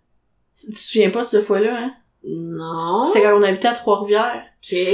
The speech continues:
Speaker 1: On était sur, euh, <laughs> boulevard Jean vingt-trois.
Speaker 2: OK.
Speaker 1: <laughs> J'aime que tu ris parce que t'es comme, « C'est quoi cette anecdote spécifique du cul, là ? »
Speaker 2: Ben, vraiment ?
Speaker 1: Je venais de passer comme beaucoup de temps à chialer après des gens qui mettaient pas leur clignotant.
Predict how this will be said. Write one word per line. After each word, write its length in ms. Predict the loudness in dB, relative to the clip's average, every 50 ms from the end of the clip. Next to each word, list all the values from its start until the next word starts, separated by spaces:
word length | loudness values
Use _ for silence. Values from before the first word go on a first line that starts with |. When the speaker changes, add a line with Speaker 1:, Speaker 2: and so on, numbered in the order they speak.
| 2 2 2 -2 0
Speaker 1:
On 160 | 4 6 6 6
était 160 | 6 4 2
sur, 200 | 2 2 4 4 6
euh, 640 | 6 6 6 6 6 6 6 6 6 6 6 6 6
<laughs> 20 |
boulevard 280 | 6 4 6 6 6 6
Jean 140 | 6 4 4
vingt-trois. 380 | 4 4 2 2 2 2 2 0 0 -8 -14 -16 -16 -16 _ _ _ -12 -10 -10 -10 -10 -6 -6
Speaker 2:
OK. 240 | -4 -4 0 2 2 2 2 2 -2 -4 -2 0
Speaker 1:
<laughs> 0 |
J'aime 460 | 2 4 4 4 4 6 6 6 8
que 120 | 8 8 6
tu 60 | 6
ris 100 | 4 6
parce 120 | 6 6 4
que 40 | 4
t'es 40 | 4
comme, « 140 | 4 4
C'est 120 | 4 4 4
quoi 120 | 6 6
cette 180 | 6 6 4 4
anecdote 400 | 2 2 2 2 4 4 4 2
spécifique 580 | 2 0 4 4 4 4 2 2 2 2 2 4
du 140 | 0 -4 -2
cul, 200 | 2 4 4 6
là ? » 80 | 6 6 4
Speaker 2:
Ben, 60 | 4
vraiment ? 360 | 2 2 2 2 2 4 2 2 2 0 -6 -12 _ -4
Speaker 1:
Je 120 | 0 4 6
venais 140 | 6 6 6
de 40 | 4
passer 400 | 4 4 4 4 4 2 0 2
comme 300 | 4 4 6 6 6 6
beaucoup 360 | 6 6 6 6 6 4 -6
de 280 | -10 -12 _ -4 2 4
temps 160 | 4 4 2 0 -6 _ _ _ -4
à 140 | -2 -2 0
chialer 760 | 0 0 0 0 2 4 6 6 6 6 6 4 2 2 2 2
après 220 | 0 0 0 0
des 140 | 2 2 2
gens 120 | 2 2 0 0
qui 80 | 0 2
mettaient 240 | 0 2 2 2 2 4
pas 100 | 4 4
leur 200 | 6 6 6 4
clignotant. 520 | 2 0 2 2 4 4 4 2 0 -2